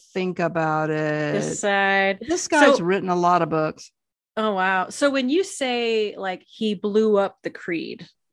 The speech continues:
Speaker 2: like,
Speaker 1: Mm-hmm.
Speaker 2: how? Like, what do you mean?
Speaker 1: Um, he does, um,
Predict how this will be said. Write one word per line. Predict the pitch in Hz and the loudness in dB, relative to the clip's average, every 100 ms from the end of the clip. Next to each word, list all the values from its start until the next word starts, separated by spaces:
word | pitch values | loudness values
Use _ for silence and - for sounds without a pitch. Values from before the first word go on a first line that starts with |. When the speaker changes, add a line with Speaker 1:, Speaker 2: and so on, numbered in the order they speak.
| - | -4
Speaker 2:
like, | 196 190 _ - | -4 -4 _ -10
Speaker 1:
Mm-hmm. | 196 185 226 240 262 - | -8 -6 -6 -4 -6 -8
Speaker 2:
how? | - - 220 170 - | -8 -2 0 0 -4
Like, | 180 185 | -6 -2
what | 190 | -2
do | |
you | 180 | -4
mean? | 170 - - _ _ _ _ _ _ _ _ _ _ - _ _ _ _ _ | -6 -12 -16 _ _ _ _ _ _ _ _ _ _ -20 _ _ _ _ _
Speaker 1:
Um, | 226 214 208 196 196 190 196 175 - | 0 2 2 2 0 -2 -4 -6 -10
he | _ 82 202 190 247 254 262 233 | _ -12 -10 -4 -2 0 -2 0
does, | 214 202 190 190 185 185 190 185 - - | 0 0 0 -2 -2 0 -2 -6 -16 -8
um, | 190 185 175 170 170 165 | -4 -2 -4 -4 -8 -10